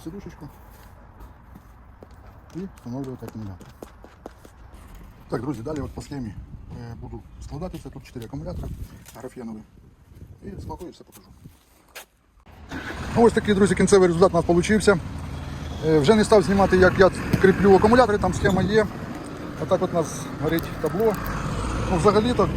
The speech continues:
апарат дуже класний, красивий, яркий. Камера не передає, звісно, що. Е, друзі, колесо не шістсот, а вісімсот ватт. Реально, на ньому написано. Хоча в характеристиці заявлено шістсот. Акумулятори не кислотні, а графенові. Тож, друзі, це великий плюс. Дивимося, що відпрацьовує у нас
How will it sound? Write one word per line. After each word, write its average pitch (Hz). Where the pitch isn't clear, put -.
апарат 196
дуже 170
класний, 139
красивий, 170
яркий. 165
Камера 170
не 160
передає, 175
звісно, 165
що. 143
Е, 139
друзі, 135
колесо 175
не 151
шістсот, 175
а 135
вісімсот 147
ватт. 139
Реально, 123
на 123
ньому 139
написано. 127
Хоча 143
в 151
характеристиці 160
заявлено 143
шістсот. 147
Акумулятори 170
не 139
кислотні, 160
а 127
графенові. 127
Тож, 143
друзі, 139
це 156
великий 160
плюс. 156
Дивимося, 147
що -
відпрацьовує 147
у 139
нас 139